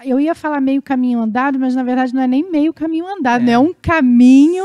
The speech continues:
Speaker 2: Se ele souber trilhar, aproveitar esse caminho, já tá com um caminho asfaltado.
Speaker 1: Asfaltado, né?
Speaker 2: É.
Speaker 1: Daquele asfalto lisinho.
Speaker 2: Sim.
Speaker 1: Perfeito. Esse aqui, então, dura dois anos.
Speaker 2: Dois anos.
Speaker 1: Dois anos.
Speaker 2: Dois anos.
Speaker 1: A gente pode dizer que é um curso técnico?
Speaker 2: É um curso técnico.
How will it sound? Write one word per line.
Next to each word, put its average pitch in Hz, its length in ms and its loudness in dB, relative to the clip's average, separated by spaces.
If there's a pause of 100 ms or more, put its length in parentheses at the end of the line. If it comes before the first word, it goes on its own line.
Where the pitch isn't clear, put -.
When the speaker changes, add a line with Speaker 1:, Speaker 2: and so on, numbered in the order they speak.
(120)
Speaker 2:
Se 494 60 -6
ele 151 120 -14
souber 147 540 -8 (120)
trilhar, 156 480 -8
aproveitar 151 500 -14
esse 147 120 -18
caminho, 160 480 -14
já 208 120 -18
tá 220 160 -20
com 226 120 -20
um 262 60 -20
caminho 196 300 -18
asfaltado. 139 680 -16
Speaker 1:
Asfaltado, 349 920 -2
né? 320 220 -2
Speaker 2:
É. - 20 -10
Speaker 1:
Daquele 311 300 -4
asfalto 320 400 -4
lisinho. 311 540 0
Speaker 2:
Sim. - 280 -16
Speaker 1:
Perfeito. 330 720 -2 (200)
Esse 285 300 2
aqui, 302 180 -6
então, 302 320 -6
dura 302 400 -2
dois 262 300 0
anos. 202 240 -6
Speaker 2:
Dois 110 240 -4
anos. 87 300 -10 (160)
Speaker 1:
Dois 233 320 0
anos. 196 260 -4
Speaker 2:
Dois - 200 -18
anos. 196 140 -20
Speaker 1:
A 247 60 -2
gente 269 240 -4
pode 269 320 -4
dizer 233 300 -6
que - 100 -16
é 247 60 -6
um 233 80 -8
curso 226 280 -10
técnico? 240 760 -6
Speaker 2:
É 139 80 -8
um 127 40 -4
curso 156 220 -12
técnico. 95 380 -16